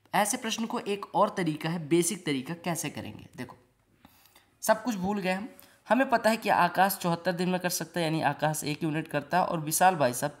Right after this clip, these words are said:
सैंतीस दिन में कर सकते हैं यानी इसका दुगना कार्य करेंगे। हमें चालीस दिन में चौहत्तर यूनिट, क्योंकि पूरा कार्य चालीस दिन में ख़त्म हो जाना है, यानी चालीस दिन में चौहत्तर करने के लिए एक दिन में चौहत्तर बटे चालीस,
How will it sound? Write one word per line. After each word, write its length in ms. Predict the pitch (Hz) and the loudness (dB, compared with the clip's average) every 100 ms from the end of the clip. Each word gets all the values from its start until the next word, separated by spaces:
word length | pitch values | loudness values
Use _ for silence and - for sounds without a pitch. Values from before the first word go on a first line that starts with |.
| _ _ - | _ _ -8
सैंतीस 320 | - 160 190 | 2 2 2
दिन 140 | 170 147 | -4 -2
में 120 | 135 | -2
कर 100 | 135 | -2
सकते 260 | 127 139 202 | -4 -4 -2
हैं 80 | 214 | 0
यानी 100 | 208 | -2
इसका 220 | - 190 | -2 -4
दुगना 320 | 147 135 143 | -4 -4 -6
कार्य 300 | 135 107 143 | -4 -4 -4
करेंगे। 400 | - 82 76 73 - _ - _ _ _ _ - - - | -10 -12 -12 -14 -20 _ -20 _ _ _ _ -20 -20 -2
हमें 200 | 214 285 | 0 0
चालीस 420 | - 233 214 262 | 2 6 6 4
दिन 140 | 196 226 | 0 0
में 120 | 247 | -2
चौहत्तर 500 | - 214 196 202 196 | 0 2 2 2 0
यूनिट, 220 | 127 - | 0 -2
क्योंकि 180 | 147 156 | -4 -4
पूरा 300 | 185 208 220 | -2 2 2
कार्य 280 | 208 208 208 | 6 4 6
चालीस 260 | 214 208 196 | 2 2 2
दिन 120 | 208 | 0
में 120 | 208 | 0
ख़त्म 280 | 214 208 233 | -2 0 2
हो 100 | 240 | 2
जाना 220 | 240 240 | 0 0
है, 100 | 294 - - - - - | -2 -6 -20 -20 -14 -2
यानी 160 | 220 | 0
चालीस 420 | 269 - 214 247 226 | 0 4 4 4 0
दिन 160 | 240 | 2
में 100 | 240 | 0
चौहत्तर 440 | 240 220 208 202 190 | 0 0 0 0 0
करने 260 | 185 170 | 2 2
के 100 | 185 | 0
लिए 100 | 165 - | -2 0
एक 200 | 190 170 | -2 0
दिन 100 | 156 | 0
में 120 | 170 | 0
चौहत्तर 480 | 170 156 147 - 147 | 0 -2 -2 -2 -2
बटे 220 | 139 135 | -2 -2
चालीस, 440 | 131 - 135 262 | -4 -2 -2 -6